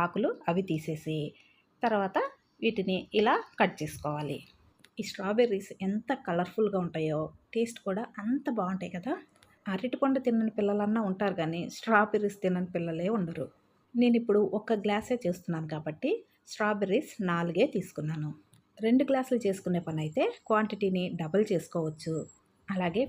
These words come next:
ఫ్రూట్స్ని కొంచెం ఎక్కువైనా వేసుకోవచ్చు. తర్వాత మనకు కావాల్సింది ఐస్ క్రీమ్. ఇది మన ఇష్టం అండి, కావాలంటే వేసుకోవచ్చు, లేదంటే స్కిప్ చేసేయచ్చు కూడా. కానీ పిల్లలు ఐస్ క్రీమ్ అయితే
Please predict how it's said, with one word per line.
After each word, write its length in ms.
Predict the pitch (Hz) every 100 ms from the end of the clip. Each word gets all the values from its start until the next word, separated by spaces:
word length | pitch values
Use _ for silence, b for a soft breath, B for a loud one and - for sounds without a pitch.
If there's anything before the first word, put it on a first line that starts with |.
| -
ఫ్రూట్స్ని 400 | 208 208 208 294 226
కొంచెం 220 | 196 180 190
ఎక్కువైనా 440 | 185 190 180 202 403 196
వేసుకోవచ్చు. 580 | 156 - 151 151 - 151 - _ -
తర్వాత 240 | 226 233 240 214
మనకు 180 | 202 -
కావాల్సింది 480 | 196 202 190 220 330 - 196
ఐస్ 120 | - -
క్రీమ్. 220 | 165 151 - _ _ _ _ -
ఇది 140 | 262 277
మన 120 | 226 240
ఇష్టం 200 | - 202
అండి, 180 | 160 185 311 -
కావాలంటే 420 | 202 190 208 220 220
వేసుకోవచ్చు, 520 | 214 208 220 214 - 415 240
లేదంటే 340 | 196 202 208 370
స్కిప్ 280 | - 196 -
చేసేయచ్చు 420 | 180 175 160 156 -
కూడా. 160 | 160 156 b b b -
కానీ 200 | 233 226 -
పిల్లలు 320 | 214 220 196 -
ఐస్ 200 | 190 185 -
క్రీమ్ 180 | 208 185
అయితే 220 | 175 170